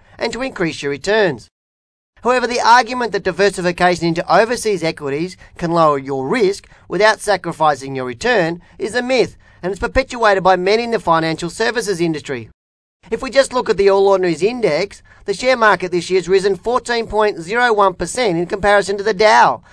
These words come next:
which has only risen nine point three eight percent. That's a whopping forty-nine point two five percent difference in the return. And if we compare each market over the last four years,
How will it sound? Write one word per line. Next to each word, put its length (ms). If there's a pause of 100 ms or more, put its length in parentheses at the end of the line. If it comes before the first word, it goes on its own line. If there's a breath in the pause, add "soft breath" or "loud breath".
which 120
has 140
only 240
risen 440
nine 340
point 340
three 260
eight 220
percent. 420 (280 soft breath)
That's 200
a 60
whopping 480
forty-nine 640
point 320
two 180
five 320
percent 400
difference 380
in 100
the 80
return. 540 (580)
And 100
if 80
we 120
compare 400
each 160
market 340
over 160
the 80
last 260
four 300
years, 380